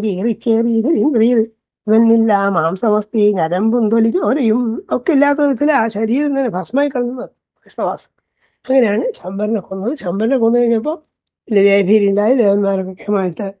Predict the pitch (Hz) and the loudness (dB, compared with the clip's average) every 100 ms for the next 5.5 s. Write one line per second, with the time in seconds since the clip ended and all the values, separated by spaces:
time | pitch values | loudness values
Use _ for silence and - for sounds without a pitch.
0 | _ _ _ - - 196 185 - 285 381 | _ _ _ -16 0 2 2 -2 -4 -4
1 | - - - 262 240 262 294 294 247 254 | -10 -20 -4 -2 2 0 0 -2 -2 -2
2 | 262 247 240 240 233 233 185 - _ _ | -2 -2 0 0 0 -2 -6 -10 _ _
3 | _ _ _ 214 208 208 208 202 190 - | _ _ _ 0 0 2 2 0 -4 -10
4 | - 208 208 202 196 190 190 185 175 190 | -6 0 2 2 0 0 0 -2 -4 -6
5 | - 190 175 175 180 | -2 -2 -2 -4 -6